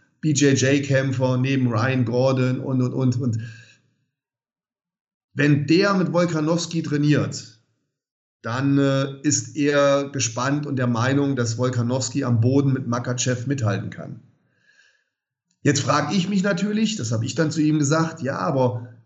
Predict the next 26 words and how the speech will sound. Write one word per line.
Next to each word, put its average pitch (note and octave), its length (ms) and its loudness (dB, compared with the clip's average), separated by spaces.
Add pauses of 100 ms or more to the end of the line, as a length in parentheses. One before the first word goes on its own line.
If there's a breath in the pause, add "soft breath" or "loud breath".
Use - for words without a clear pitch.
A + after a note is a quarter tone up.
(140)
Volkanovski C#3 960 0
macht D3+ 540 0
ja F3+ 100 2
noch C#3 320 0
gar C3 200 0
nicht B2 220 0 (100)
so C3+ 260 2
lange A#2+ 500 2
Ringen A#2+ 600 2
und A#2 320 -2
B B2+ 120 0
J A2+ 280 0
J. G#2 300 -2
Der G2+ 120 -4
kommt - 260 -2
ja C#3+ 80 0
aus C3 140 0
dem A#2+ 120 2
Rupki. C3 600 -2 (520 loud breath)
Der C3+ 100 0
ist G#2+ 160 0
relativ C3+ 360 0
spät G#3+ 540 -4
zum D#3 160 -2
Kampfsport B2+ 580 -2
gekommen, B2+ 720 -2